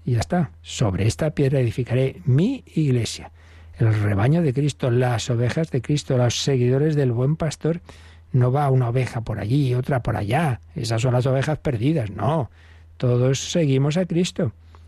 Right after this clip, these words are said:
cada uno a su manera, porque esto no es un rebaño uniforme de los regímenes totalitarios en absoluto. El Señor llama, guía a cada uno, moviendo su corazón, respetando su libertad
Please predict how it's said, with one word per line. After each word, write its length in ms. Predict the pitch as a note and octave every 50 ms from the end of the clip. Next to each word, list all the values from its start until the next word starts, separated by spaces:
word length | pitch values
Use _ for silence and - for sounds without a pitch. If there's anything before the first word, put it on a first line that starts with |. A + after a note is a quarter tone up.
| - -
cada 260 | - B2+ A#2 G#2+ A2
uno 220 | C#3+ G3 C#4 C4+ A3
a 40 |
su 120 | D#3 F3 F3
manera, 420 | D#3 C#3 B2 A2 F#2 D#2+ - - - -
porque 600 | - B2+ A2+ A#2 - - - C#3 D3+ D3 D3 C3+
esto 200 | A#2 - - C3
no 120 | C3 C3+ C3+
es 120 | A2+ - - -
un 220 | D3 C#3 C3+ A#2+
rebaño 580 | A#2 A#2 A#2 A#2 A#2 A#2 A#2+ B2 B2+ B2 A#2+ A#2+
uniforme 760 | B2 B2 A#2+ A#2 - - B2+ B2 A#2 B2 B2 B2 A#2+ A#2+ - - - - - - - - -
de 200 | C3+ B2 B2 A#2
los 300 | A#2+ A#2+ A#2+ - - B2
regímenes 560 | B2 A#2+ A#2 - C3+ C3+ C3+ B2 B2 A#2+ -
totalitarios 680 | - C#3 B2 - A2+ A2+ A2+ - C#3+ C3+ C3 A#2 - -
en 100 | A#2+ A#2
absoluto. 800 | A2+ A2+ G#2 - - - - A2+ C3 E3+ F3 - - E2+ - - - - - - - - - -
El 160 | C#3 B2+ A#2
Señor 400 | G2+ - - A#2+ A2+ B2 B2 A#2
llama, 560 | A#2 A2+ B2 B2 B2+ B2+ B2+ B2 B2 A#2+ A#2+
guía 300 | A#2+ A#2+ C3 C3+ C3+ C3
a 40 | B2+
cada 260 | - C3+ B2 A#2+ A#2
uno, 360 | A#2+ B2 C3 C3+ C#3+ D#3+ D#3+ - - - - - - _ _ -
moviendo 720 | C#3+ C3+ A#2+ A2+ A2+ A2+ A2+ A2 A#2 B2 B2+ C3 C3 B2+
su 140 | - - B2+
corazón, 720 | C3 B2 B2 A#2 - - B2+ C3 C#3 D3+ E3 F3+ F#3+ G3+ -
respetando 600 | C#3+ B2+ A#2 A2+ - - A#2+ G#2+ B2 B2 B2+ C#3
su 160 | B2+ - - C3+
libertad 600 | B2+ B2 A#2 G#2+ G#2 G2 - - - A3+ A#3+